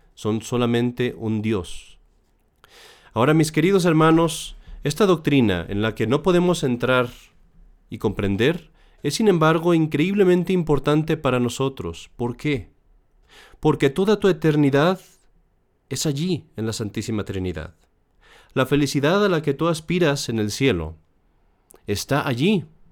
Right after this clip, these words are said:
en la Santísima Trinidad. Muchos piensan del cielo como un lugar en el que tú ves a Dios de lejos, pero no es así.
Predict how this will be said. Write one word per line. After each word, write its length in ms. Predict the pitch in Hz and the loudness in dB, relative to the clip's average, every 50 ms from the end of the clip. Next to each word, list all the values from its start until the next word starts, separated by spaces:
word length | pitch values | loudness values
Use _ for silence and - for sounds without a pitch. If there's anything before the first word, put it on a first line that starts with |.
| _ _ _ _ - | _ _ _ _ -8
en 100 | 104 101 | -6 -6
la 80 | 98 | -6
Santísima 540 | - - 95 87 - 101 92 - 98 95 87 | -4 -6 -8 -8 -8 -10 -8 -8 -8 -8 -8
Trinidad. 480 | - 90 87 85 85 80 78 76 76 - _ _ _ _ _ _ _ _ _ _ _ _ _ _ _ _ _ _ _ _ _ _ _ _ _ _ _ _ _ _ _ _ _ _ _ _ _ _ _ _ _ _ - - - - - | -8 -10 -8 -8 -8 -8 -8 -10 -12 -16 _ _ _ _ _ _ _ _ _ _ _ _ _ _ _ _ _ _ _ _ _ _ _ _ _ _ _ _ _ _ _ _ _ _ _ _ _ _ _ _ _ _ -20 -20 -20 -4 -2
Muchos 260 | 135 139 208 208 175 | 0 0 2 0 0
piensan 440 | - 208 202 208 202 - 214 208 175 | 2 4 4 4 4 2 0 0 0
del 160 | 156 147 139 | 0 0 0
cielo 340 | 143 - 156 156 156 160 156 | 0 0 0 2 0 0 0
como 200 | - 117 117 123 | 0 0 2 2
un 80 | 139 | 2
lugar 280 | 147 143 120 117 123 131 | 2 0 0 0 0 0
en 100 | 127 120 | 2 0
el 120 | 110 107 | 0 0
que 120 | 107 - 104 | -2 -4 -4
tú 140 | - 143 139 | -2 -2 -2
ves 320 | 147 160 156 156 - - | -2 -2 -4 -6 -8 -10
a 80 | - 113 | -8 -6
Dios 220 | 117 127 127 120 | -4 -4 -4 -2
de 100 | 120 123 | -4 -4
lejos, 560 | 110 98 87 - - 104 104 - - - - _ _ _ _ _ _ _ _ _ _ _ _ _ _ - | -4 -4 -6 -8 -12 -18 -20 -20 -20 -20 -20 _ _ _ _ _ _ _ _ _ _ _ _ _ _ -6
pero 200 | 110 101 101 101 | -4 -2 -2 -2
no 80 | 113 | -2
es 120 | 120 - - | -4 -4 -8
así. 380 | 127 - - 151 143 110 85 | -10 -8 -8 -8 -8 -8 -12